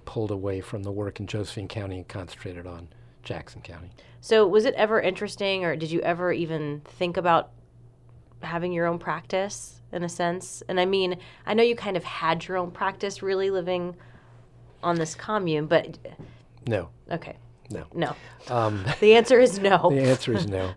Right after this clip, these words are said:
Speaker 2: <laughs>
Speaker 1: No, I, I, uh, for one thing, um, I liked being able to, within very narrow boundaries, kind of set your own rules. Um, you know, make,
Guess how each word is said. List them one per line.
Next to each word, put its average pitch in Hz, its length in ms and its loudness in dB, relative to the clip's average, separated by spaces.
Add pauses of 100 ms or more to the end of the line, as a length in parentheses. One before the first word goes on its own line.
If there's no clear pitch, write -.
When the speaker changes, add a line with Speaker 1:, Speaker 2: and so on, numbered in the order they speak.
(120)
Speaker 2:
<laughs> 175 240 2
Speaker 1:
No, 180 200 12
I, 151 240 12
I, 151 200 2
uh, - 480 -10
for - 180 4
one 170 200 8
thing, 131 500 4
um, 113 400 -2
I 123 80 -2
liked 117 600 -2 (720)
being 117 260 0
able 110 300 0
to, 101 920 -8 (680)
within 113 640 -4 (200)
very 117 320 -4
narrow 95 300 -6
boundaries, 101 640 -2
kind - 240 -12
of 87 160 -14
set - 320 -6
your 104 100 -4
own 95 200 -8
rules. 117 520 -6 (760)
Um, 98 520 -8 (260)
you 127 80 -8
know, 107 160 -12 (100)
make, 110 300 -6